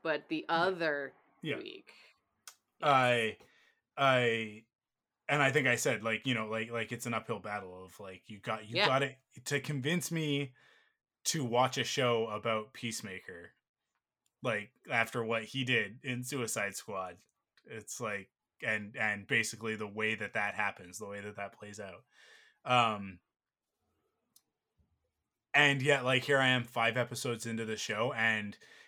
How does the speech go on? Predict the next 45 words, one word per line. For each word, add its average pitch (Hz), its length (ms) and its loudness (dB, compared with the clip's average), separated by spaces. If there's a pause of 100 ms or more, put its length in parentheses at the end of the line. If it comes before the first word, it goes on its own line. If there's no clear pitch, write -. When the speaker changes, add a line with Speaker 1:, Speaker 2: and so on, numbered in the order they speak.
Speaker 2:
and 131 140 4
like 139 160 4
I 135 80 6
said, 127 200 4
if 110 120 -2
anybody 131 360 2
can 123 140 -4
do 113 160 -4
it, 113 80 -2
it's 107 160 -6
John 107 260 -2
Cena 104 280 -6
and 98 120 -12
James 98 300 -8
Gunn. 110 340 -6 (440)
And 127 160 4
I 117 80 6
was 110 200 -2
right, 95 220 -10 (320)
a 131 80 4
hundred 139 380 0
percent, 113 340 -2 (240)
because 131 380 2
now, 139 180 4
like, 131 340 2
I, 123 380 2 (500)
the, 143 440 6
the 139 360 4 (840)
depth 160 320 2
of 143 160 4
the 147 100 4
character 127 580 0
and 107 160 -4
the 101 60 -10
performance 123 580 -4
from 135 200 -4
John 113 260 -2
Cena 104 420 -4
is 107 240 -6
not 104 380 -2
something 101 380 -8
that 98 100 -12
I 95 140 -10
was 98 160 -14
expecting. 117 640 -12